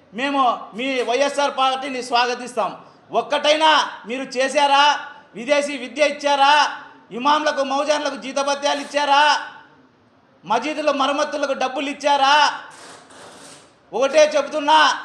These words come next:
చంద్రబాబు నాయుడు గారితోనే మైనారిటీలో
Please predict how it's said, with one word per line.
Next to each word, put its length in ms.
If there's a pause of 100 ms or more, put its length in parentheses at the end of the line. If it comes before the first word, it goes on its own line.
(480)
చంద్రబాబు 640
నాయుడు 260
గారితోనే 600 (560)
మైనారిటీలో 720